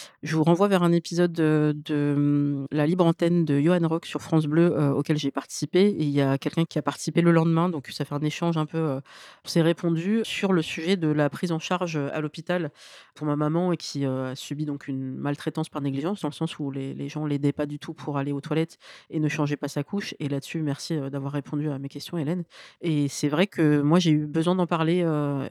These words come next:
et donc, euh, Johan m'a, m'a ouvert l'antenne là-dessus. Et un,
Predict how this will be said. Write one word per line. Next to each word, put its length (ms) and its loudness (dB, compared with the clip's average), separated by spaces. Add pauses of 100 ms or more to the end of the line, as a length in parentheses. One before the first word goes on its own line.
et 60 -4
donc, 240 -10
euh, 120 -6
Johan 160 -4
m'a, 300 -8
m'a 120 -4
ouvert 260 0
l'antenne 320 -2
là-dessus. 440 0 (100)
Et 180 2
un, 60 0